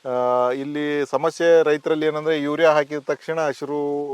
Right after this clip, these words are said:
ಆ, ಹಸಿರಾಗಿ ಬೆಳೆ ಕಾಣ್ತದೆ. ಆದ್ರೆ ಆ ಯೂರಿಯಾ ಹೆಚ್ಚಿನ ಬಳಕೆಯಿಂದ ಮತ್ತು ಕಡಿಮೆ, ಆ,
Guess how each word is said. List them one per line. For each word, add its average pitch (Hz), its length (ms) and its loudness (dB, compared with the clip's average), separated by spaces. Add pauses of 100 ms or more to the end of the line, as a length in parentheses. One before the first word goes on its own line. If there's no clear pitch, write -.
(520)
ಆ, - 20 -6
ಹಸಿರಾಗಿ 131 840 -4
ಬೆಳೆ 123 180 4
ಕಾಣ್ತದೆ. 131 500 -4 (440)
ಆದ್ರೆ 139 260 0
ಆ 135 80 4
ಯೂರಿಯಾ 143 360 2
ಹೆಚ್ಚಿನ 151 300 -4
ಬಳಕೆಯಿಂದ 151 520 0
ಮತ್ತು 156 440 -4
ಕಡಿಮೆ, 160 500 -2
ಆ, 131 720 -4